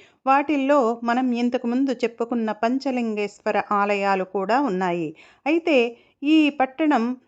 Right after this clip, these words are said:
పదహారవ శతాబ్దంలో ఇసుక తిన్నెలతో కప్పబడింది.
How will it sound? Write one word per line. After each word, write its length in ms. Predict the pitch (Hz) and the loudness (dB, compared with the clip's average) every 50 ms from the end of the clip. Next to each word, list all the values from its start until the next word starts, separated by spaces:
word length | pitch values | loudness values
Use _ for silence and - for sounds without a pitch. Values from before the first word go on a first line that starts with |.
| _ _ _ _ _ _ - | _ _ _ _ _ _ -2
పదహారవ 560 | 269 269 285 311 294 302 302 285 269 254 240 | -2 0 0 0 0 0 0 0 2 0 0
శతాబ్దంలో 840 | 233 233 226 214 - 214 208 196 190 180 202 202 196 190 196 233 262 | -2 -2 -4 -2 0 0 0 0 -2 -4 -4 -4 -2 -2 -2 -2 -2
ఇసుక 360 | 247 208 220 226 - 285 277 | -2 -4 -6 -6 -6 -4 -4
తిన్నెలతో 640 | 269 269 - 226 208 208 202 190 190 185 - 196 220 | -4 -4 -2 -4 -2 -2 0 -2 -2 -4 -4 -6 -6
కప్పబడింది. 880 | 226 - 208 185 - 247 226 214 208 190 190 180 175 170 170 160 160 | -4 -4 -6 -4 -4 -4 -2 0 0 0 0 -2 -2 -2 -2 -4 -4